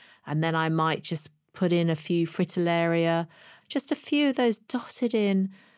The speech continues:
dancing around the other flowers as just the finishing touch to the arrangement. When you're choosing all these elements, they all need to connect with each other. They need to have a conversation with each other.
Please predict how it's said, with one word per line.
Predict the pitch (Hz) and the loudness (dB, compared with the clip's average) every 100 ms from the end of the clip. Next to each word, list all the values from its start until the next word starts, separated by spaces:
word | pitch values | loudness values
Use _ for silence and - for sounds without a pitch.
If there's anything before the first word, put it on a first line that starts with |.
| _ _ _ | _ _ _
dancing | 220 214 - - 208 | 2 2 0 0 0
around | 202 196 190 | 2 2 2
the | 185 | 2
other | 180 170 | -2 -4
flowers | - 175 160 156 156 151 - _ _ _ _ _ | -6 -2 0 0 -2 -4 -10 _ _ _ _ _
as | 233 | -2
just | 240 240 - | 0 -2 -2
the | |
finishing | 214 - 214 185 - 185 | -2 2 2 2 -2 -2
touch | - 156 - - - - _ _ _ _ | -2 -8 -6 -10 -10 -10 _ _ _ _
to | - | -6
the | 165 | -2
arrangement. | 160 156 151 151 - 147 147 - _ _ _ _ _ _ _ _ _ _ _ | -2 -2 -4 -6 -8 -10 -10 -16 _ _ _ _ _ _ _ _ _ _ _
When | 294 302 | -2 0
you're | 311 _ | -2 _
choosing | - - 285 285 - 247 | -6 0 2 2 2 4
all | 247 233 | 4 4
these | 226 208 - | 2 0 0
elements, | 214 220 202 151 139 - - _ _ _ _ 208 - | 2 4 4 2 -2 -8 -14 _ _ _ _ -8 2
they | 233 240 | 6 6
all | 262 285 277 269 | 6 2 2 4
need | 240 226 | 4 2
to | - | -4
connect | - 208 208 - - | 2 2 2 -4 -8
with | 156 | -4
each | 147 - - | -4 -8 -10
other. | - - 185 | -10 -8 0
They | 190 | 2
need | 208 214 | 2 2
to | 202 | 0
have | 202 | -2
a | 196 | 0
conversation | - 190 - 175 160 - 147 | 0 0 0 -2 0 -2 -6
with | 135 | -6
each | 123 - | -8 -6
other. | - - - | -6 -8 -10